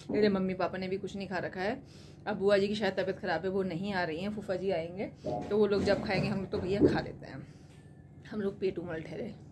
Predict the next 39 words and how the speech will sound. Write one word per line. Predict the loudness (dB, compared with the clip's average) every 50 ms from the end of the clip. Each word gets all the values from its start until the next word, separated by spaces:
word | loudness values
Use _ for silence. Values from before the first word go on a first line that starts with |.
| -18 -18 -12 -10
थकान | -10 -8 -8 -8 -6
लग | -6 -6 -6
जाती | -4 -4 -4 -2 0 2
है | 4
और | 4 4
भूख | 4 2 2 2
लग | 0 -2 -2 0
जाती | -2 -2 -2 -2 -4
है | -2
चाय | 0 0 -2 -2
के, | -2 -6 -8 -8 -12 -14 -14 -14 -10
सुबह | -8 -4 -4 -4
चाय | -2 -2 -2 -2 -2
पी | -4 -6 -4
थी, | -4 -6 -6 -6 -14 -18 -18 -18 -18 -18 -18 -18 -16 -18 -18 -14 -6 0
ग्यारह | 4 4 6 6 4
बज | 2 0 -2
चुके | 0 -4 -2 -2 -2
हैं | -2 -2 -2 -4 -6 -14 -18 -20 -18 -10 -6
तो | -2 0
मन | 0 2 2 0
कर | 0 0 0
रहा | 0 0 0
था | 2 2 2 0 0 -6 -16 -12 -8
तो | -6 -4
मैं | -2 -2 -2 -2 -2 -4 -8 -16 -18 -18 -18 -18 -20 -18 -18 -18 -18 -18 -18 -18 -18 -18 -16 -6 -4
तो | -4 -4
खा | 0 2 2 4
रही | 4 4 4
हूँ। | 4 2 2 2
और | 4 4 4 4 4 4 4
आटा | 4 4 4 2 2 2 2 2
भी | 2 -2
थोड़ा | -8 -4 -4 -4 -4
सा | -2 -2 -4
गूंदना | -4 -4 -6 -6 -6
था, | -6 -6 -6
गूंद | -6 -6 -6 -4
दिया। | 0 2 2 2 2